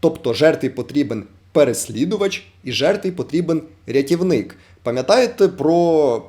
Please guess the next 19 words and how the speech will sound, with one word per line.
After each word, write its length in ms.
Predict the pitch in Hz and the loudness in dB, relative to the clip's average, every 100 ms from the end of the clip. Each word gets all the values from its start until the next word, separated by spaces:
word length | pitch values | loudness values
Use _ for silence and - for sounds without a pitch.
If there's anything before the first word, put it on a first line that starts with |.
| - | -8
поняття 460 | - 131 185 190 151 | -4 0 0 0 -2
дисонансу 640 | 127 131 135 180 214 190 | -2 -4 -2 -2 -2 -4
та 160 | 160 139 | -2 -2
внутрішнього 640 | 113 170 175 170 156 156 | 0 0 0 -2 0 -2
конфлікту? 680 | 151 156 - 175 - - 101 - _ _ _ _ _ _ | -2 -4 -2 -4 -4 -8 -16 -16 _ _ _ _ _ _
Якщо 500 | 156 139 - - 196 | -2 0 0 4 6
не 140 | 139 | 4
буде 360 | 127 147 175 120 | 0 0 0 0
когось 540 | - 139 135 165 - | 0 0 2 2 0
винуватого 720 | 113 123 123 131 160 156 117 113 | -4 -4 0 2 2 2 -4 -4
у 160 | 127 | -2
моїх 340 | 131 139 170 - | -2 0 -2 -4
помилках 760 | - 127 131 123 151 156 147 | -2 0 0 0 2 2 0
та 80 | 120 | -6
огріхах, 800 | 110 120 196 254 220 - 101 - - _ _ _ | -2 2 2 2 -2 -4 -6 -10 -20 _ _ _
то 100 | 170 | -2
що 200 | - 180 | 2 2
це 120 | 131 | 0
виходить? 480 | 113 - 113 98 | -4 -4 -4 -4